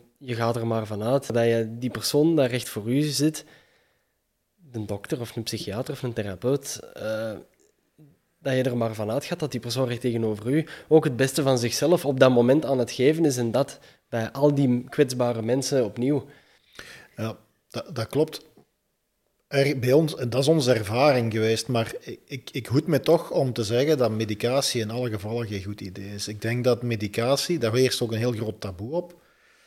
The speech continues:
Speaker 2: Ehm, en ik denk dat medicatie in een heel aantal gevallen ook wel ondersteunend kan zijn.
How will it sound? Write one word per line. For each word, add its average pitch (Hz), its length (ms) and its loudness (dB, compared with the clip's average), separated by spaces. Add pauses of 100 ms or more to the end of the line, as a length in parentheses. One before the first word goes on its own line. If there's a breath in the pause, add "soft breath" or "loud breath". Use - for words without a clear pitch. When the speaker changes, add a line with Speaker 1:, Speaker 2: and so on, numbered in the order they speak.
(280 soft breath)
Speaker 2:
Ehm, 104 580 -6 (300)
en 117 120 -12
ik 98 140 -8
denk 135 260 0
dat 147 140 8
medicatie 120 680 0
in 123 80 0
een 113 60 -2
heel 131 180 0
aantal 113 200 -4
gevallen 107 440 -6
ook 131 120 -8
wel 139 100 -4
ondersteunend 131 720 0
kan 101 260 -6
zijn. 104 460 -6